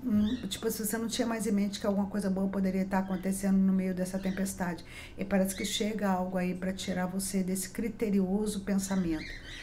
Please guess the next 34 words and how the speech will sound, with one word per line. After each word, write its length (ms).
tá? 240
É 80
como 280
se 140
chegasse 540
uma 100
notícia 460
bacana 580
aí, 400
né, 280
pra, 180
assim, 440
uma 180
notícia 640
que 140
vai 180
fazer 320
você 680
ver 180
as 120
coisas 340
de 80
uma 160
outra 220
maneira, 480
porque 260
você 240
tava 260
vendo 280
tudo 280
de 140
modo 300
muito 240
obscuro. 800